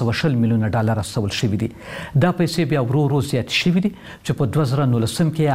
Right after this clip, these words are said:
اندازه څه باندې اته سوه اته ویشت نیم میلیونه ډالرو ته رسېدلې ده. په دوه زره شلم کال کې چې د سولې ناڅرګندو خبرو د افغانستان سیاسي ثبات ټکنی کړی و، له بهر افغانستان ته د پیسو د لیږلو اندازه لږ کمه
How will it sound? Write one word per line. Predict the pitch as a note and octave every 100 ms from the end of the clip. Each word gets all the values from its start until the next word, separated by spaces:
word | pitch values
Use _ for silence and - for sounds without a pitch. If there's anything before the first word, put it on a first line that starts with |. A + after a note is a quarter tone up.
| A#2
اندازه | A2+ A2 D#3+
څه | D3+ C3 G#2
باندې | C#3+ C#3 C#3 - B2
اته | D#3+ - C#3+
سوه | A#2+ A2+
اته | - E3+
ویشت | A#2 - -
نیم | D#3 F#3 C3
میلیونه | A#2+ A2+ A2+ A2+
ډالرو | A2 A#2+ A#2
ته | B2+ A#2
رسېدلې | - G#2 A#2+ A2+ A#2
ده. | - - - - - - -
په | D3+
دوه | C3 E3+
زره | E3 C#3+
شلم | - D3 D#3
کال | D#3+ C#3+
کې | D3+ C3+ -
چې | C#3
د | A2+ -
سولې | D#3+ B2+ A#2
ناڅرګندو | A#2 C#3+ G#2+ D#3 B2 A2+
خبرو | B2+ C#3 B2+
د | A#2+
افغانستان | A#2 A#2 A2 - A#2
سیاسي | - A2 B2
ثبات | C3 G#2+ A#2 A#2
ټکنی | - A2+ G#2
کړی | E3+ E3
و، | D#3+ E3 - - - -
له | A#2
بهر | D3+ F#3+ F3+
افغانستان | - C3 A#2 E3+ D3
ته | B2+
د | A#2+
پیسو | A#2 A2+ D#3
د | B2+ A2
لیږلو | G#2+ C#3 B2
اندازه | A2+ A2+ G#2+ B2+
لږ | A2+ - -
کمه | C#3 G2+